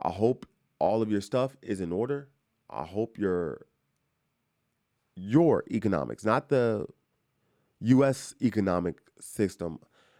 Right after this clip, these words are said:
I'm talking about your economic system, because I always tell you guys, like, you need to focus on your economics, your economic picture, your ecosystem. You should have your own economic system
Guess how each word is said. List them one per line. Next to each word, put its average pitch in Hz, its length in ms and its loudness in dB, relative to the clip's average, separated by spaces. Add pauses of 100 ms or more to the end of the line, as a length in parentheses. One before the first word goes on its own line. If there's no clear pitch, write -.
(100)
I'm - 80 -8
talking 147 180 2
about 104 180 2
your 139 220 2
economic 110 480 -4
system, 92 260 -12
because 101 220 -6
I 139 40 2
always 196 200 0
tell 165 180 0
you 131 140 0
guys, 80 260 -2
like, 69 180 -8
you 104 120 -4
need 143 340 -2
to 120 240 -6 (320)
focus 123 380 0
on 104 320 -4
your 110 320 -2
economics, 98 800 -6 (520)
your 139 400 2
economic 95 560 -4
picture, 73 440 -14 (420)
your 143 300 0
ecosystem. 95 800 -6 (1400)
You 139 120 -4
should 196 200 2
have 143 260 0
your 135 240 2
own 123 320 0
economic 110 600 -2
system 110 540 -4